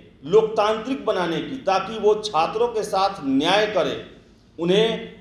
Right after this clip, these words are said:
जो लोकतांत्रिक व्यवस्था, संवैधानिक व्यवस्था होता है कि किसी भी परीक्षा को लेते हैं तो पारदर्शी परीक्षा लेना है, क्वेश्चन पेपर देना है, आंसर शीट जारी करना है, उनका कट ऑफ बताना है, उनका इंडेक्स बताना है,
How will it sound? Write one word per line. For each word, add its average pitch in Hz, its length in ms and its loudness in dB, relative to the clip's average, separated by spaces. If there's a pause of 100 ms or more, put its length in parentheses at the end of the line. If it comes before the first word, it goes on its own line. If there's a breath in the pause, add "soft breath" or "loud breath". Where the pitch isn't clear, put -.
(160)
जो 208 560 4
लोकतांत्रिक 180 640 -2
व्यवस्था, 185 480 0
संवैधानिक 180 560 -2
व्यवस्था 180 460 2
होता 170 340 2
है 120 160 -2
कि 156 240 -14
किसी 165 260 -14
भी 196 120 -10
परीक्षा 165 380 -2
को 165 120 -4
लेते 147 300 -2
हैं 208 520 -4
तो 170 140 -4
पारदर्शी 175 540 2
परीक्षा 175 420 -2
लेना 185 260 0
है, 127 200 -4
क्वेश्चन 175 500 0
पेपर 196 280 -2
देना 185 240 -2
है, 151 260 -2
आंसर 170 360 -2
शीट 208 140 -6
जारी 185 260 0
करना 180 360 -4
है, 131 200 -4 (240 loud breath)
उनका 170 280 2 (120)
कट 190 180 0
ऑफ 220 180 4
बताना 185 340 0
है, 160 160 0
उनका 175 260 0
इंडेक्स 180 600 2
बताना 180 400 -4
है, 127 200 -8